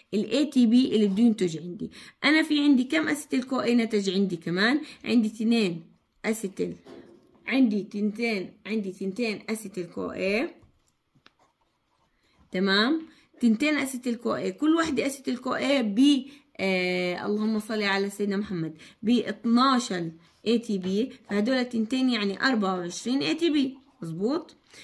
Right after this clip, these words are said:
زائد بدكش تنسى إنه عندك تنتين إن إيه دي إتش وتنتين إف إيه دي إتش، معناتها أنا عندي هون تنتين أسيتيل كو إيه، يعني أربعة وعشرين إي تي بي، هي هون هدول على الجنب. أنا عندي طيب تنتين إن إيه دي إتش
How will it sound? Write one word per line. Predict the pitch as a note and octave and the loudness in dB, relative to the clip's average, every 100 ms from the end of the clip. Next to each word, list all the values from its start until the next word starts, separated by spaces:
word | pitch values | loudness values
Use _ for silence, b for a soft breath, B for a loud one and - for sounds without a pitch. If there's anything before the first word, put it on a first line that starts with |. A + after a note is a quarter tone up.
| B B - | B B -6
زائد | G#3 D#4+ E4 - A#3+ | 2 4 4 2 0
بدكش | A3+ A#3 C#4+ C#4+ | 0 -2 -2 -4
تنسى | - D4+ C4 - G#3 A3+ B B - | 0 4 4 4 0 -2 B B 0
إنه | A3+ G#3+ A3 | 2 4 0
عندك | A#3+ - B3+ G#3+ G#3 - | -2 0 2 2 -2 -2
تنتين | G#3+ G#3+ C#4+ C#4 | -2 0 0 0
إن | - B3 | 0 -2
إيه | - A3+ G#3 | 0 -2 -2
دي | G3+ - | -4 -2
إتش | A3 D4+ - - b - | 0 0 -4 -14 b -10
وتنتين | G#3 G3+ G#3 C4 - | -4 -2 -2 -4 -4
إف | C4 | -6
إيه | - B3+ | -2 0
دي | B3 D#4+ | 2 2
إتش، | D4+ A#3+ - - B B - | 2 -2 -4 -18 B B -2
معناتها | A#3+ C#4 C#4+ A3+ - D#3+ D#3+ b b b | 0 4 2 2 -6 -12 -12 b b b
أنا | A3+ A#3 | -2 0
عندي | A#3+ B3+ | 2 2
هون | C4+ A#3 F#3+ F3+ | 2 0 -2 -4
تنتين | G3 A3+ A3 | -8 -6 -4
أسيتيل | A3 A3 G#3+ G#3 | -6 -6 -6 -6
كو | G#3+ G3+ | -4 -4
إيه، | G3 G3+ A#3+ D#4+ B _ | -2 -2 -2 -6 B _
يعني | F#3 G3 - | -4 -2 -2
أربعة | A#3+ G#3+ | -2 -2
وعشرين | G#3+ A#3+ A3+ | -2 -4 -4
إي | |
تي | A3 | -6
بي، | F3 F3+ | -6 -2
هي | A3+ A#3 | 0 2
هون | A3+ | 2
هدول | A3 B3 | 0 0
على | G#3+ | 0
الجنب. | G3+ F3+ D3+ - | 0 -2 -4 -6
أنا | G3+ G#3+ | -4 0
عندي | C4+ A3 | 2 2
طيب | G#3 F#3+ E3 - | 0 -4 -4 -6
تنتين | G#3+ G3 C4 C4+ C4+ | -6 -2 0 0 -2
إن | - B3 | 0 0
إيه | A#3+ A3+ A3 G3 | 0 0 0 0
دي | G3 - G3+ | -4 0 0
إتش | A3+ - - | -2 -6 -12